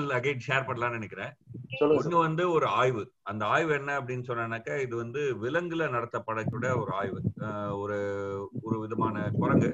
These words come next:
Speaker 1: ரியோஸ் மங்கி அப்படின்னு சொல்லுவாங்க, அது வந்து ஹியூமன் மாடல் அப்படின்னு நம்ம எடுத்துப்போம். அந்த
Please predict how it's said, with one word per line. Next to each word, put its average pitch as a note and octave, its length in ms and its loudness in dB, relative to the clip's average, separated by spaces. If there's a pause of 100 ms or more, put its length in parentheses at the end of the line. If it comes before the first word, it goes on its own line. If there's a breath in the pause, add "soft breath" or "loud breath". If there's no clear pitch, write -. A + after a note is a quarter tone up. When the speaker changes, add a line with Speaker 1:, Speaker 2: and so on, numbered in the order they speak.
(500)
Speaker 1:
ரியோஸ் C3 280 2
மங்கி A2+ 300 2
அப்படின்னு G2+ 260 -4
சொல்லுவாங்க, G2 340 -4
அது A#2+ 160 0
வந்து A2+ 200 -6
ஹியூமன் C3+ 420 -2
மாடல் A#2+ 380 2
அப்படின்னு G#2 340 -4
நம்ம G2 140 -6
எடுத்துப்போம். - 440 -14 (680)
அந்த C3+ 280 0